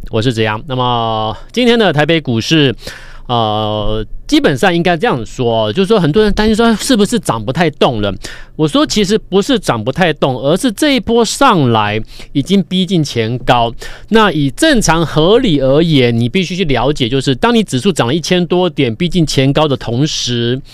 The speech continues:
呃，其实美国股市也遇到，遭遇到相同类似的状况，所以我们会很合情合理的去，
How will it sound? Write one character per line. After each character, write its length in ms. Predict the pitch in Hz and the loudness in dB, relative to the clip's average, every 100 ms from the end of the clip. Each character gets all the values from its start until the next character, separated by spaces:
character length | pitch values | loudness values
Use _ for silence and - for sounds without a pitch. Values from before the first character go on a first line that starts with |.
| - - - - | -20 -20 -20 -8
呃， 340 | - 127 123 120 | -2 0 0 0
其 120 | - | 0
实 120 | 247 | 2
美 160 | 233 143 | 2 2
国 100 | 196 | 2
股 160 | 147 127 | 2 -2
市 200 | - 160 | 0 0
也 60 | |
遇 80 | 151 | 0
到， 140 | 165 | -2
遭 220 | 160 170 165 | 0 0 2
遇 20 | |
到 140 | 170 | 0
相 200 | 147 170 | 0 0
同 200 | 123 123 | 2 0
类 160 | 151 135 | 0 0
似 80 | 139 | -2
的 60 | |
状 240 | 107 123 104 | -2 -4 -4
况， 260 | - 113 - - - - | -4 -4 -6 -18 -14 0
所 100 | 247 | 4
以 60 | |
我 140 | 233 127 | 4 4
们 180 | 135 | 2
会 180 | 139 208 | 4 2
很 200 | 135 117 | 2 0
合 200 | - 147 | 2 0
情 220 | 202 190 | 2 0
合 220 | 156 160 202 | 2 2 2
理 160 | 139 | 2
的 120 | 110 | 0
去， 380 | 110 - 156 120 | -2 0 0 0